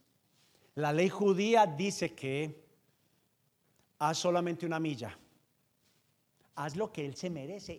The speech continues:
y ya. Y paga como te pagaron. Sé im-, implacable. Ta. Diente por diente, ojo por ojo.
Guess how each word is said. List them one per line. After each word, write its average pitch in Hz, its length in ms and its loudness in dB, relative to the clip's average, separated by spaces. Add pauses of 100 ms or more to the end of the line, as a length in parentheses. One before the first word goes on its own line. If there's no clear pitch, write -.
y 110 180 -12
ya. - 300 -18
Y 147 120 -12
paga 180 580 -8
como 135 180 -8
te 120 100 -10
pagaron. 104 400 -16 (680)
Sé 165 160 -10
im-, 156 140 -8 (380)
implacable. 113 760 -12 (140)
Ta. - 180 -18 (140)
Diente 202 340 -8
por 156 180 -4
diente, 208 380 -2
ojo 202 220 2
por 190 160 8
ojo. - 480 2